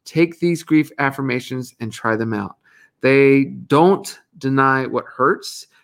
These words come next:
They honor the losses engraved in your heart. The love that runs like a th-, a river through every crack in your armor. Take what feels healing to you. Here are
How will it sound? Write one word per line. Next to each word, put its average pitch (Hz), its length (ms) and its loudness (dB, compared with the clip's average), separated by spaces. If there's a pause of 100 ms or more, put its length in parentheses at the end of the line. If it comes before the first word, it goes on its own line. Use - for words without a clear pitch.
(120)
They 123 240 -4
honor 180 340 2
the 185 120 0
losses 147 500 -2
engraved 127 420 -4
in 120 100 -10
your 120 120 -6
heart. - 460 -4 (560)
The 123 80 -4
love 143 260 2
that 147 160 2
runs 151 320 0
like 143 320 -2 (380)
a 120 60 -6
th-, - 200 -20
a 135 100 0
river 180 360 4
through 170 320 0
every 165 200 2
crack 165 360 -4
in 151 80 -4
your 151 200 -6
armor. 139 440 -2 (260)
Take 175 320 0
what 185 180 0
feels 151 640 0 (100)
healing 160 520 -2
to 170 160 -10
you. 117 420 -4 (220)
Here 160 220 0
are 143 240 0